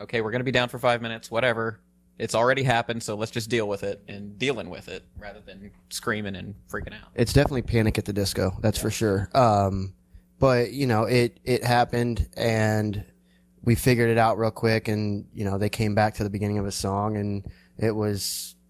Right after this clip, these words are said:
Speaker 2: not a showstopper by any means, you know, and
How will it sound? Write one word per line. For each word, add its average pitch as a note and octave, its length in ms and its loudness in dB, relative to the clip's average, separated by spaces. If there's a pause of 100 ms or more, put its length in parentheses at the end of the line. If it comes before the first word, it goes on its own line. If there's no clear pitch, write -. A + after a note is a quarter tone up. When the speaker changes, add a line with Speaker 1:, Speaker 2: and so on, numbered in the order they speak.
(100)
Speaker 2:
not A#2+ 280 2
a A2+ 40 0
showstopper G#2 760 0
by G2 140 0
any G2+ 180 2
means, F#2+ 360 -2
you A#2+ 80 0
know, G#2+ 380 2
and G2+ 440 0